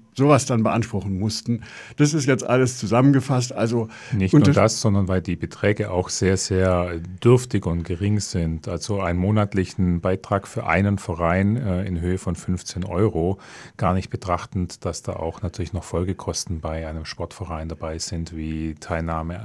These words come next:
Speaker 2: Reisen für,
Speaker 1: Schuhe,
Speaker 2: äh,
Speaker 1: Turnschuhe.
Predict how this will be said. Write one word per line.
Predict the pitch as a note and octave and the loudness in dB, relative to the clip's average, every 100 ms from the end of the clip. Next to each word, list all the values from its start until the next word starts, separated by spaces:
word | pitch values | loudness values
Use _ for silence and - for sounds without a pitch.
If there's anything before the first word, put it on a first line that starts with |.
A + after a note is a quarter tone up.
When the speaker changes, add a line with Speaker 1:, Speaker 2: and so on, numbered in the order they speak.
| E2+ | -6
Speaker 2:
Reisen | E2 D#2+ E2+ E2 D#2+ D#2+ | -4 -2 -4 -4 -4 -6
für, | - D#2+ | -4 2
Speaker 1:
Schuhe, | C3 B2 B2+ A#2+ E2 D#2+ E2+ | 6 6 4 0 -4 -4 -4
Speaker 2:
äh, | |
Speaker 1:
Turnschuhe. | - C3 B2 B2 A#2+ | 0 0 0 0 0